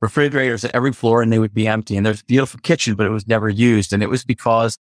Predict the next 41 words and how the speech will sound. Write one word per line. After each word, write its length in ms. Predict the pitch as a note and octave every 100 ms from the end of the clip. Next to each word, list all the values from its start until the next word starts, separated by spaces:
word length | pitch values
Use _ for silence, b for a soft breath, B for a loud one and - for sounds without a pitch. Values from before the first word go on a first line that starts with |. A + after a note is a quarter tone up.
| _ _ b b b b -
no 380 | A#2 B2+ C3 C#3+
one 180 | D3
wanted 220 | C3+ C3 A#2+
to 60 |
be 100 | A2+
seen 400 | - C3 A#2+ A#2+
brown 340 | A2+ G#2+ G#2 G2
bagging 360 | G2+ G2+ G2+
it. 180 | G#2 G2
There 160 | A2 G#2+
was 180 | G#2+
a 140 | G2 F#2+ _
concept 580 | - C#3+ C3+ - B2 -
that 220 | A2+ G2+
you 100 | A#2
had 120 | A#2 A2
to 60 |
look 360 | G#2 A2+ C3+ -
good 220 | A#2+ A#2
and 80 | A2+
look 140 | A#2+ A#2+
the 80 |
part 320 | - - A2+ -
for 120 | A#2+
clients. 640 | - A2 G#2 G#2 G#2 - -
And 80 | G#2
there 100 | A#2+
was 100 | G#2+
a 60 |
park 360 | F#2+ - B2 A#2+
next 260 | A#2+ A#2 -
door, 300 | A2+ A2+ A2+
but 180 | A2 G#2
you 60 |
couldn't 280 | G#2 C3+ A#2
be 100 | A2+
seen 240 | A2+ A#2+ A2+
at 100 | -
the 60 |
park 340 | - G#2+ G#2+ -
because 400 | G#2 - G#2+ -